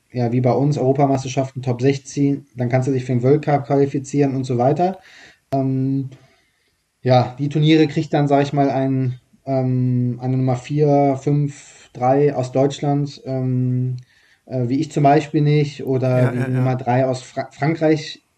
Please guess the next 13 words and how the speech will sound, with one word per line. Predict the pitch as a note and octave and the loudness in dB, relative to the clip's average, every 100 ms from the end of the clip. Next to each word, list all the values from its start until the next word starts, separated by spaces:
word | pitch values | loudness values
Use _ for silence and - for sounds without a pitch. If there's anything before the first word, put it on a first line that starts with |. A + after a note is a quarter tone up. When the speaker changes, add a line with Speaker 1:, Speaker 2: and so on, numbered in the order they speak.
| _ _ | _ _
Speaker 1:
kriegt | - D3+ C#3 | -4 -4 -2
sie | D3 | 0
auch | - D#3+ F#3+ | 2 2 2
nicht, | G#3+ A3+ - _ _ _ - | 2 0 -6 _ _ _ -4
weil | - D3 | 0 2
wir | D3+ C#3+ | 4 2
gar | C3+ C#3+ | 2 -2
nicht | D3+ | 0
bei | C#3+ | 0
den | C#3+ | 0
Turnieren | C#3 C#3 C3+ | 0 0 0
mitspielen | D#3+ - C3 | -2 -2 0
dürfen. | A#2+ A#2 B2 A#2+ | 0 0 -2 -6